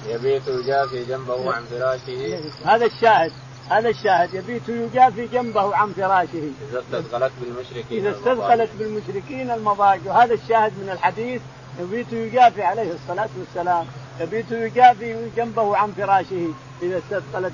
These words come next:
Speaker 2: بالمشركين المضاجع عليه الصلاة والسلام.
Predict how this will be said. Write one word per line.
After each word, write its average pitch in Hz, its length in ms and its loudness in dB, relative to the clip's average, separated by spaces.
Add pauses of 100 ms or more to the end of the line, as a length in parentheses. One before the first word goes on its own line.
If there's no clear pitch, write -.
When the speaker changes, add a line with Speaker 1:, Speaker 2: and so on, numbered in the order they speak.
Speaker 2:
بالمشركين 175 680 -6
المضاجع 160 500 -4
عليه 151 640 -10
الصلاة - 400 -16
والسلام. 156 400 -4